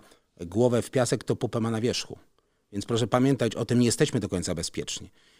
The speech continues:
I, e, jeżeli słuchamy takich rzeczy, jeżeli, wie pan, to też jest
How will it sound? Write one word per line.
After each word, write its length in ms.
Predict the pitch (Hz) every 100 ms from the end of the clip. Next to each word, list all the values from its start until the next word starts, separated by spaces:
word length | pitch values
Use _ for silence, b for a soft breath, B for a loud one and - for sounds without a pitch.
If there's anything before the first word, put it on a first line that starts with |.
| _ -
I, 200 | 131 120
e, 200 | 127 113
jeżeli 360 | 120 113 139 185
słuchamy 420 | - 147 156 165
takich 280 | 147 160 123
rzeczy, 260 | 104 -
jeżeli, 320 | 107 117 143 - _ -
wie 120 | 151
pan, 200 | 143 117 -
to 120 | -
też 180 | 139 190
jest 200 | 185 -